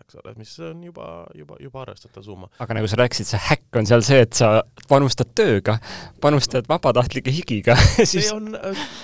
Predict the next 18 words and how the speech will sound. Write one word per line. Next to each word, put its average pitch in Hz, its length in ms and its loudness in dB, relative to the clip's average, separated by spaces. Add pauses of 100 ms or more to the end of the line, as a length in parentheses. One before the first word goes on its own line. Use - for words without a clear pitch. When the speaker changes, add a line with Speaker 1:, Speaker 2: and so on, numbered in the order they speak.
(500)
Speaker 1:
see - 180 -6
alati 170 300 0
ei 143 80 -6
tööta, 120 260 -2
mõnikord 160 380 -10
see - 80 -4
rahaline 117 380 -2
Speaker 2:
<laughs> - 20 0
Mõnikord, 139 320 -4
Speaker 1:
omaosalus 98 240 -10
lihtsalt, 131 160 -8
Speaker 2:
mõnikord. 104 300 -14
Speaker 1:
äh, 113 560 -16 (480)
noh, 104 200 -20
näiteks, - 420 -20 (300)
näiteks 107 280 -20
Keskkonnainvesteeringute 107 760 -16
Keskuses, 113 380 -16